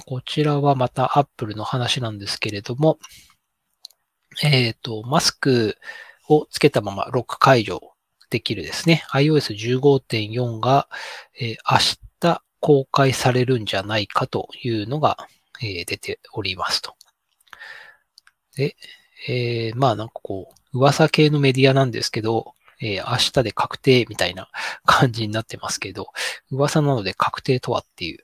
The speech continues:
感じはあるんですが、えー、十五点四はですね、まあその、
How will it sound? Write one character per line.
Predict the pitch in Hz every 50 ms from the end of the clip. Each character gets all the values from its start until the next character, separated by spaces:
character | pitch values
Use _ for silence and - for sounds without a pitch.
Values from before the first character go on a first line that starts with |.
| _ - - - - - _ _ _
感 | - 113 107
じ | 101 - 101 95
は | 95 95 - -
あ |
る | 120 110
ん | 98
で | 92 92
す | - - - - 120 107 107 - -
が、 | - 143 139 139 - _ _ _ - - - -
え | 190 147 143 139 131
ー、 | 120
十 | 117 123 135 147 156
五 | 160 160 156
点 | - - 117 110 104 101 104
四 | 104 110 113 113 110 110 104
は | 101 87 82
で | 95 107
す | - - -
ね、 | 151 160 160 - - - _ _
ま | 135 127
あ |
そ | 120 - 135
の、 | 127 123 117 117 113 -